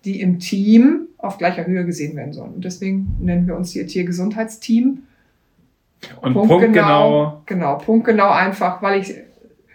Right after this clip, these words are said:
Speaker 1: für die punktgenaue Diagnostik, für punktgenaues Behandeln, dann auch so ein bisschen die Akupunktur, den Punkt damit reingebracht. Ähm, genau, auch,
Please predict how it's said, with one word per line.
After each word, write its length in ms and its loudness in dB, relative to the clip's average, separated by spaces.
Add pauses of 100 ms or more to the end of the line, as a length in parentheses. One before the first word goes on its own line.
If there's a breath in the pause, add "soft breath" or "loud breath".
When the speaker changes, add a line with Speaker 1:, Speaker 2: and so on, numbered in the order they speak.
(240 soft breath)
Speaker 1:
für 100 -2
die 120 0
punktgenaue 1200 4
Diagnostik, 1080 -4
für 460 -4 (200 loud breath)
punktgenaues 640 -2
Behandeln, 760 0 (260 loud breath)
dann 240 -4
auch 140 -4
so 100 -8
ein 60 0
bisschen 340 -2
die 140 -8
Akupunktur, 1080 2
den 180 -4
Punkt 300 -6
damit 300 -6
reingebracht. 840 -6 (380 soft breath)
Ähm, 680 -2 (680)
genau, 260 -4 (120)
auch, 380 0